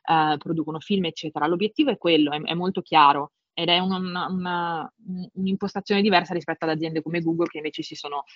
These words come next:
diramate in tantissimi settori. Eh, sono scelte diverse, ehm, n-, n-, non, non, non ne conosco le motivazioni, ehm, però è, è,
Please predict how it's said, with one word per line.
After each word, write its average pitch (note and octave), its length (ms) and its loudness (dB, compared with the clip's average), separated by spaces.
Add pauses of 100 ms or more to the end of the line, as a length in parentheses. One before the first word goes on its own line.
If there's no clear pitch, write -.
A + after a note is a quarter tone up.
diramate E3+ 560 6
in E3 100 -6
tantissimi D3+ 500 -10
settori. C#3+ 480 -6 (280)
Eh, E3 220 0
sono F#3 200 0
scelte F#3+ 280 4
diverse, D#3 640 2
ehm, D3+ 380 -14 (380)
n-, D3 80 -14 (180)
n-, D3+ 100 -12 (120)
non, E3+ 260 0 (140)
non, F3 280 2
non F#3+ 240 6
ne G3 100 6
conosco - 320 2
le F#3+ 60 8
motivazioni, E3+ 1000 2
ehm, D3 560 -4 (300)
però F3+ 300 8
è, - 180 -2
è, - 140 -10